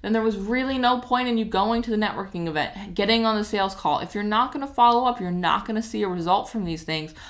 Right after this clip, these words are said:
So why spend the time and money attending them or, or getting on the calls or whatever else? Number two, make sure you're treating them like people. Do not add me to your email list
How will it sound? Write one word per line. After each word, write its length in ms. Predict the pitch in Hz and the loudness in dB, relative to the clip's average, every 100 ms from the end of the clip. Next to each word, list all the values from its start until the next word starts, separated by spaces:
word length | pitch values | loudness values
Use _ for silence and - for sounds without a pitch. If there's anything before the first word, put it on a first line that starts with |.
| - | -20
So 180 | - 208 | -8 -4
why 540 | 196 190 202 208 220 226 | -2 4 4 6 2 0
spend 420 | - 180 180 185 | -2 -2 0 -2
the 60 | |
time 400 | 185 170 165 165 | -2 -2 -2 -2
and 100 | 165 | -4
money 420 | 156 147 156 - - | -4 -6 -8 -10 -12
attending 560 | - - 226 233 247 240 | -14 -6 -2 -2 -2 -2
them 260 | 233 220 | 0 0
or, 160 | 165 165 - - | -2 -6 -12 -8
or 100 | 165 | -8
getting 320 | 165 208 233 | -2 0 0
on 140 | 233 220 | 0 -2
the 80 | 220 | -2
calls 400 | 214 208 196 170 | 2 2 2 -4
or 60 | |
whatever 440 | 156 160 160 147 - | -6 -4 -4 -4 -6
else? 300 | - - - - - - - - | -8 -12 -18 -20 -18 -20 -20 -4
Number 240 | 196 233 | 0 0
two, 680 | - - - 302 330 294 180 | -2 -6 0 4 4 4 2
make 240 | 156 165 170 | 0 -4 -6
sure 140 | 202 | -8
you're 100 | 196 | -8
treating 280 | 196 208 208 | -6 -4 -2
them 120 | 208 | -2
like 200 | 214 214 | -2 -4
people. 480 | - 247 240 214 180 | -4 -4 0 0 0
Do 100 | 165 | -2
not 160 | 160 | 0
add 240 | - 226 285 | 6 6 6
me 140 | 330 | 0
to 120 | 311 | -2
your 120 | 302 294 | -4 -2
email 400 | 247 240 240 233 | -4 -2 0 0
list 340 | 233 233 | 0 -2